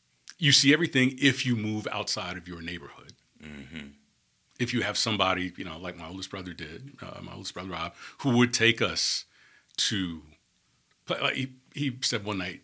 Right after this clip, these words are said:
Speaker 1: you know, "We're going to see a play that his girlfriend was in." And we're on the train,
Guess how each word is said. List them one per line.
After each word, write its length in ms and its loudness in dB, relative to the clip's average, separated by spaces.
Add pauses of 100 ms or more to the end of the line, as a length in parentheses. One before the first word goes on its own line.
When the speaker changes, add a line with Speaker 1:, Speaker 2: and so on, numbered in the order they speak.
Speaker 1:
you 120 -12
know, 140 -14 (100)
"We're 80 -4
going 160 0
to 60 0
see 180 0
a 40 -10
play 440 -10
that 80 -18
his 120 -10
girlfriend 440 -12
was 100 -16
in." 140 -16 (960)
And 100 0
we're 80 2
on 140 2
the 40 -4
train, 640 2